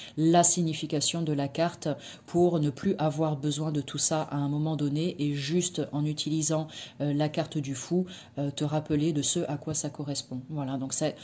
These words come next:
selon moi un avantage lorsqu'on débute et un inconvénient, euh, lorsqu'on est peut-être, euh, un petit peu plus, euh,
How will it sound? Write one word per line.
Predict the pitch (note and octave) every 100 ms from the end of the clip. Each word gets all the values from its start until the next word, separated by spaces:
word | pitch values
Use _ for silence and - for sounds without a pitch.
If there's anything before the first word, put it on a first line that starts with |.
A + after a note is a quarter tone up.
| - -
selon | - F3+ F3+ F3
moi | F3 F3 C#3
un | D3
avantage | D#3 D#3+ D#3+ E3+ E3 D#3 C3+
lorsqu'on | D3+ - D3
débute | C#3+ C#3 F3+ D#3 F#3 - D#3 - - -
et | D#3+
un | D#3
inconvénient, | D3+ D3 D3+ C#3 C#3+ C#3+ D#3+ E3+ - - - -
euh, | D3 C#3+ C#3
lorsqu'on | D3 - C#3+
est | C#3+
peut-être, | B2+ C#3+ D3+ D3+ -
euh, | D3 D3 C#3+ C#3+
un | C#3+
petit | D3 -
peu | A#2+ D3+
plus, | - D#3 E3
euh, | D3